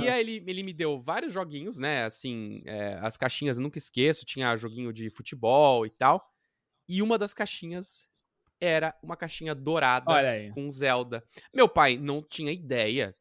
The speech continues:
Speaker 1: do que ele tinha comprado, ele viu na loja, viu a caixinha dourada e falou, "Ah,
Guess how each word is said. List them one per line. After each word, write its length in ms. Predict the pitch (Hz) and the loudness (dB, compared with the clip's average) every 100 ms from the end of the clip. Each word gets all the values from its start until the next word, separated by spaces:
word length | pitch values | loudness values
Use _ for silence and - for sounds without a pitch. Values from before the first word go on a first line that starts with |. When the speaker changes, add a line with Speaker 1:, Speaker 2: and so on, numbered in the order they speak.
| _ - | _ -16
Speaker 1:
do 80 | |
que 100 | 110 | -8
ele 120 | 117 113 | -6 -6
tinha 180 | - | -8
comprado, 540 | 104 127 120 113 123 131 | -8 -8 -2 2 2 0
ele 120 | 110 | -8
viu 160 | 101 117 | -8 -2
na 140 | 120 | 0
loja, 400 | 117 113 135 123 | 2 2 2 -2
viu 180 | 104 113 | -6 -6
a 60 | |
caixinha 260 | - 110 120 | -6 -10 -8
dourada 280 | 117 120 151 | -4 -4 -6
e 20 | |
falou, 180 | 202 220 | -10 -4
"Ah, 220 | - 226 | 2 2